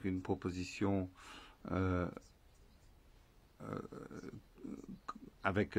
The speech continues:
les droits de l'homme comme, euh, sous-thème. J'aimerais parler de la structure que nous avons proposée plus tôt.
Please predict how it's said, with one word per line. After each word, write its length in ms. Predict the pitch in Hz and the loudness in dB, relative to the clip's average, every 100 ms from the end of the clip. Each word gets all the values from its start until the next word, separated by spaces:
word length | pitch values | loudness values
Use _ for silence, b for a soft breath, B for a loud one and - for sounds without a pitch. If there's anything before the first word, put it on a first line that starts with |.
| - | 4
les 220 | 95 101 | 8 8
droits 260 | 101 104 107 | 6 8 8
de 100 | 98 | 10
l'homme 260 | 98 98 92 | 10 10 6
comme, 320 | 95 87 80 - | 4 4 2 2
euh, 140 | 87 - | 0 0
sous-thème. 640 | - - 110 - 135 151 104 - - - - - - - - - - - - - B B B B - | -4 -2 6 10 10 10 4 -2 -20 -20 -20 -20 -20 -20 -20 -20 -20 -20 -20 -16 B B B B -2
J'aimerais 300 | 101 120 135 | 2 2 2
parler 280 | 135 127 127 | 4 4 4
de 100 | 117 | 4
la 100 | 110 | 2
structure 400 | - 110 123 - | 2 2 0 0
que 60 | |
nous 120 | 107 | 2
avons 200 | 101 98 | 4 2
proposée 480 | 95 104 - 98 110 | 0 -2 0 0 2
plus 240 | - - 95 | 2 0 0
tôt. 340 | - 101 | 6 6